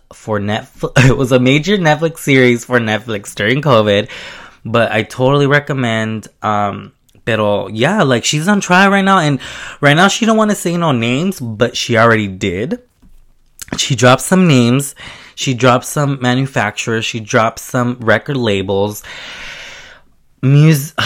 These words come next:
<sighs> everything. She dropped Sony. She dropped um, fucking the Carters, and w-, when I mean the Carters, I mean Jay-Z and Beyonce's name,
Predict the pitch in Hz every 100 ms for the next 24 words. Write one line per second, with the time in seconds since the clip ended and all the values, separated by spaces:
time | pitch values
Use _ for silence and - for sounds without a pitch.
0 | - - - 135 143 127 135 - 110 92
1 | 92 - - 135 160 147 147 - - -
2 | 117 113 127 185 - _ _ - - -
3 | 123 139 127 123 - - - - - -
4 | 120 113 107 - - 127 - 127 117 110
5 | - - - - 120 120 120 107 113 156
6 | 156 - 117 120 113 110 117 117 113 113
7 | 117 120 113 110 113 107 120 117 110 107
8 | 107 98 110 101 98 104 104 107 104 107
9 | 95 98 139 135 135 104 98 127